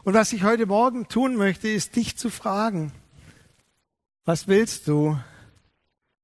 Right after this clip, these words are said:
dass ich dir tun soll?" Und jetzt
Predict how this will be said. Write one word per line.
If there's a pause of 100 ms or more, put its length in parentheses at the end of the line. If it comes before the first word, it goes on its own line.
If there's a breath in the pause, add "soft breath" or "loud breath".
(300)
dass
ich
dir
tun
soll?" (1200 loud breath)
Und
jetzt